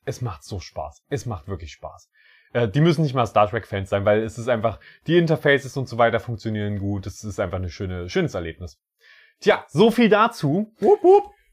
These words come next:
Speaker 1: Das war unsere vollgepackte, bis oben hin vollgepackte Episode voll verpixelt für euch heute. Schreibt uns gerne an mail at vollverpixelt punkt de für Anmerkungen,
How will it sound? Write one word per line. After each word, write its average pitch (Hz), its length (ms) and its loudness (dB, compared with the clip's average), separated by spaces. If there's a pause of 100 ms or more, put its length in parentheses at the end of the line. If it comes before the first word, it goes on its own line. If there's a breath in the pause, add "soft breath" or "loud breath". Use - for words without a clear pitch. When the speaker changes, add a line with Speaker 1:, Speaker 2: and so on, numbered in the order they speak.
(260)
Speaker 1:
Das 196 280 0
war 208 100 6
unsere 185 400 6
vollgepackte, 220 1000 0
bis 170 200 4
oben 214 180 6
hin 180 100 4
vollgepackte 170 720 4
Episode 165 340 4
voll 202 140 2
verpixelt 208 380 -6
für - 80 2
euch 104 180 6
heute. 87 280 0
Schreibt - 260 0
uns 233 140 -4
gerne 170 260 4
an 107 320 2 (160)
mail 127 480 4
at 80 160 -6
vollverpixelt 110 680 -2
punkt 185 200 -4
de 113 240 2 (880)
für - 320 4
Anmerkungen, 110 600 2